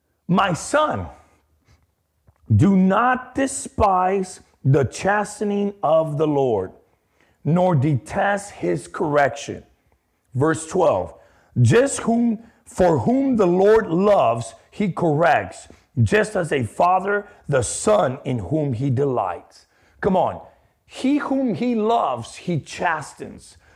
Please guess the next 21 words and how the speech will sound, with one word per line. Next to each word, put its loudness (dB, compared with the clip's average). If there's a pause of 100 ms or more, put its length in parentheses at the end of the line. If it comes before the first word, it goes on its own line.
Can 0
I 2
tell -2
you, 0
in -2
the 2
Hebrew 0
translation, -4 (560)
this 2
is 2
what 4
it 2
means. -4 (420)
He -2
gives, 0
he -2
brings 0
cor-, -2 (220)
correction. 0 (120)
Come -2
on. 0